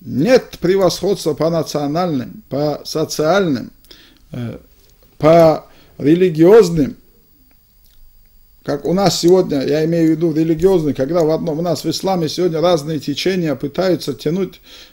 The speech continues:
э, превосходство к себе, что наше течение, мы самые лучшие, это течение, не, не, не, мы лучшие. Самый лучший, самый богобоязненный. Какому он течению ислама не при-, не принадлежал, если он богобоязнен,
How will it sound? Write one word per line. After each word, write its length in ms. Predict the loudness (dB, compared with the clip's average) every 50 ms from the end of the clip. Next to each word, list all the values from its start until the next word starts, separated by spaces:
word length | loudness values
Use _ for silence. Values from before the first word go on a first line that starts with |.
| _ -12
э, 340 | -8 -4 -4 -2 -2 -4 -6 -6
превосходство 720 | -6 -4 -2 -2 -2 -2 -2 -2 -2 -2 -2 -2 -2 -4
к 80 | -4 -4
себе, 320 | -6 -6 -4 -2 -2 -2
что 240 | -2 -4 -6 -6 -4
наше 400 | -4 -4 -4 -4 -4 -4 -4 -6
течение, 500 | -6 -6 -6 -4 -4 -4 -2 -2 -2 -2
мы 220 | -2 -2 -4 -4
самые 440 | -4 -4 -4 -2 -2 0 0 0 2
лучшие, 460 | 4 4 4 4 2 -2 -6 -6 -4
это 280 | -2 -2 0 0 0 -2
течение, 560 | -2 -4 -4 -4 -4 -2 -2 -2 -2 -2 -2
не, 100 | -2 -2
не, 80 | -4 -4
не, 120 | -4 -4
мы 200 | -4 -2 -2 -2
лучшие. 460 | 0 0 0 -2 -2 -4 -6 -8 -8 -10 -14 _ _ -20 -20 -20 -20 _ _ _ _ _ _ _
Самый 500 | -16 -8 -4 -2 0 0 0 0 0 2
лучший, 440 | 2 2 2 2 0 0 0 0 0
самый 380 | 0 0 0 0 0 2 0 0
богобоязненный. 880 | 0 0 0 0 0 -2 0 -2 -4 -4 -6 -6 -10 -16 _ -20 -20 _ _ _ _ _ _ _ _
Какому 440 | -12 -8 -4 -2 -2 0 0 0
он 100 | -2 -2
течению 560 | -4 -8 -8 -6 -2 -2 -2 0 -2 -2 -4 -8
ислама 320 | -10 -8 -6 -4 -4 -2
не 100 | -4 -4
при-, 200 | -6 -6 -8 -8
не 240 | -6 -4 -4 -6 -6
принадлежал, 760 | -6 -6 -4 -4 -4 -6 -6 -4 -6 -4 -2 -2 -2 0 -2
если 220 | -2 -4 -6 -6
он 160 | -6 -4 -4
богобоязнен, 840 | -4 -2 -2 -2 -2 -2 -2 -2 -2 -2 -4 -4 -6 -8 -12 -12